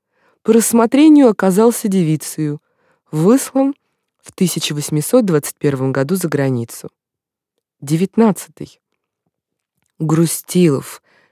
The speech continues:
Эраст Андреевич, статский советник, друг Карамзина, нежный и чувствительный, умер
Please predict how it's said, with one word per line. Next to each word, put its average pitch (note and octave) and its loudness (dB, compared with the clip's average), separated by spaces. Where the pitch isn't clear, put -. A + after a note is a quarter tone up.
Эраст C#3 -2
Андреевич, C3 -2
статский - -2
советник, - -4
друг D#3+ -2
Карамзина, D#3 0
нежный E3+ 2
и - -10
чувствительный, B2+ -10
умер C#3+ 0